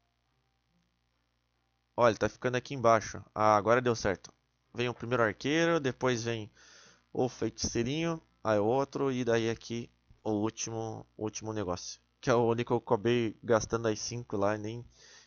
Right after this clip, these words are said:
nem foi pra esse cara aqui, ó. Mas acho que é isso, galera. É... Obrigado por vocês terem assistido aí. Meu guardião ficando aí um level a mais. E depois eu upo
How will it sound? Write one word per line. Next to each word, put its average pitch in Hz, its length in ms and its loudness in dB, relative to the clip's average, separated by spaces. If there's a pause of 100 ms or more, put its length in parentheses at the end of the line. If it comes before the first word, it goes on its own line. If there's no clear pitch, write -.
nem 107 180 -6
foi 110 160 -4
pra 107 140 -6
esse - 140 -6
cara 101 240 -4
aqui, - 260 -12
ó. - 100 -20 (1500)
Mas 151 140 2
acho 156 180 6
que 143 120 0
é 123 40 6
isso, 127 280 0
galera. 156 420 6 (140)
É... 107 760 2 (120)
Obrigado 113 360 4
por 110 160 2
vocês 107 240 -2
terem 110 200 -4
assistido 107 500 -4
aí. 113 240 2
Meu 110 260 -2
guardião 104 400 0
ficando 104 460 -6
aí 98 420 -4 (200)
um 101 120 -6
level 101 360 0
a 98 40 2
mais. - 720 -4 (1120)
E 147 80 -2
depois 170 320 0
eu 175 180 2
upo 131 480 0